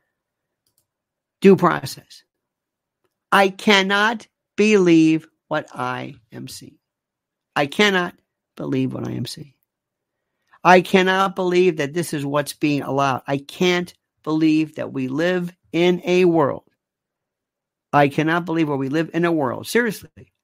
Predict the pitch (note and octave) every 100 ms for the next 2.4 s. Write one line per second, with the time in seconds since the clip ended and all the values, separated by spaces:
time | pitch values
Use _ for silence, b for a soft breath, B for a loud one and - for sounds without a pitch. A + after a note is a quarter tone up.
0 | _ D3+ E3 D#3 G#3+ G#3 F3+ - G3+ G3+
1 | F#3+ F#3+ - _ - A3+ B3 D#4+ F#4+ G4+
2 | G4+ C#4+ G3 G#2